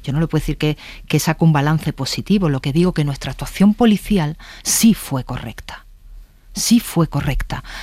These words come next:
Dada las circunstancias, dado el número, dado el modo en que se hizo, nuestros hombres y mujeres hicieron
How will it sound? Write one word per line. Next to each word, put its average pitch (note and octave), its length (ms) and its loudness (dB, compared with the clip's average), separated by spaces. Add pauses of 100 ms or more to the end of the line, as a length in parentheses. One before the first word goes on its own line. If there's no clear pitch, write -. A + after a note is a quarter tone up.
Dada G#3 320 4
las D#3 160 -2
circunstancias, A3+ 800 -2
dado E3+ 320 0 (180)
el E3 300 6
número, B3 440 4 (220)
dado F#3 580 -4
el E3+ 160 0
modo F#3 300 4
en E3+ 80 4
que D#3 100 -2
se - 140 -6
hizo, A#3+ 400 -4 (400)
nuestros F3 800 2
hombres E3+ 420 2
y C#3+ 80 -4
mujeres F#3+ 500 -2 (120)
hicieron A3+ 480 -2